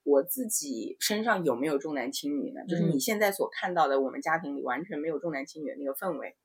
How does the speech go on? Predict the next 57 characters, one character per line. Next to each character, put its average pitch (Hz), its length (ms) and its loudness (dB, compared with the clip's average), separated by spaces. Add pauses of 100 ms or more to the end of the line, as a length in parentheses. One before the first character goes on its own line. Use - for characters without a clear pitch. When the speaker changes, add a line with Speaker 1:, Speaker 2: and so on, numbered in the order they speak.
(120)
Speaker 1:
我 165 60 -14
个 208 100 6
人 190 140 2
觉 143 160 2
得 151 240 -2
肯 - 200 -4
定 180 220 -2 (100)
曾 147 160 2
经 175 160 -2
是 202 160 0
有 127 160 4
过 156 180 6
影 131 200 -2
响 - 300 -4
的。 - 160 -10 (180)
在 185 120 4
我 143 180 -2
刚 170 220 0
把 147 120 4
柳 143 160 2
柳 76 220 0
生 151 200 -6
出 165 140 -4
来 139 220 2
的 - 80 -8 (260)
那 151 180 -2
个 135 80 0
时 - 200 -4
候， 131 220 -2
我 135 100 -2
自 - 120 -6
己 185 60 -2
可 170 140 -8
能 - 100 -4
潜 131 260 0
意 156 60 -4
识 165 160 -2
里 139 140 -2
边 - 420 -6 (140)
也 143 260 4
有 175 300 2 (220)
一 165 120 -2
种 131 300 -6
说 131 260 -6
，“啊， - 60 -10 (260)
不 139 100 -10
是 151 160 -4
男 127 240 -4
孩” - 300 -10
的 139 140 0
那 151 260 -2
种 123 340 -6 (220)
纠 269 300 6
结 135 220 4
的 127 100 -2
情 - 260 -6
绪 - 300 -4